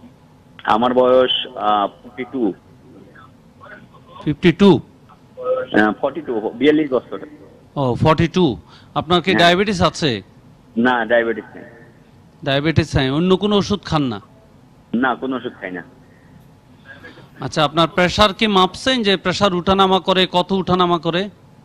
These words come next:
Speaker 1: ও, ওই pressure কখনো নব্বই থাকে, উপরে একটা নব্বই থাকে, তার আরো নিচে নেমে যায়, এরকম আর কি, উঠানামা করে।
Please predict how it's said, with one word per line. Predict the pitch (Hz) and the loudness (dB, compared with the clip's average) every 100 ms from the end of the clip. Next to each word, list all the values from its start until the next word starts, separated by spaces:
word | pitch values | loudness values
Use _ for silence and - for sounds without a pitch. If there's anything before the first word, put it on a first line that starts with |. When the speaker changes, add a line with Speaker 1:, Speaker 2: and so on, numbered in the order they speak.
| _ - | _ -12
Speaker 1:
ও, | - 127 | 0 2
ওই | 160 170 160 | 2 4 2
pressure | 151 147 135 165 147 139 | 2 -4 -4 0 0 0
কখনো | 135 139 147 143 135 131 123 | -4 -10 -8 -6 -2 0 -2
নব্বই | 120 123 117 127 131 | -4 -8 -2 -2 0
থাকে, | 127 110 123 127 123 - - - - - - - - _ _ _ - 107 | -4 -4 -2 -2 -6 -16 -20 -20 -20 -20 -20 -20 -20 _ _ _ -14 -6
উপরে | 104 117 127 | -4 -2 -2
একটা | 127 135 | -2 -2
নব্বই | 127 113 123 | -4 -2 -2
থাকে, | 120 117 120 120 | -4 -4 -2 -2
তার | 120 110 101 87 - | -2 -2 -2 -4 -6
আরো | 95 113 | -4 -2
নিচে | 117 110 120 | -4 -6 -6
নেমে | 117 110 | -4 0
যায়, | 110 110 | 0 0
এরকম | 101 95 | -4 -8
আর | 87 | -12
কি, | 87 - - - - | -12 -20 -20 -20 -16
উঠানামা | 104 110 101 92 | -12 -8 -6 -6
করে। | 80 | -10